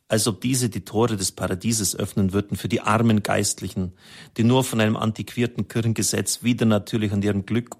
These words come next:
und an der Entfaltung ihrer Persönlichkeit gehindert werden. Welche Simplifizierung!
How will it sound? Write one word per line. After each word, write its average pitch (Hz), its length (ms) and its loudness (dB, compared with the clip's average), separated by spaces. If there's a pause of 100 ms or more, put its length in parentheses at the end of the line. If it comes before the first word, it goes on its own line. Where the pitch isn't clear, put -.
(120)
und 104 140 0
an 101 100 4
der - 100 -4
Entfaltung 101 560 0
ihrer 101 140 0
Persönlichkeit 98 840 -2
gehindert 95 460 -4
werden. - 380 -14 (600)
Welche 117 440 4
Simplifizierung! 92 1160 -4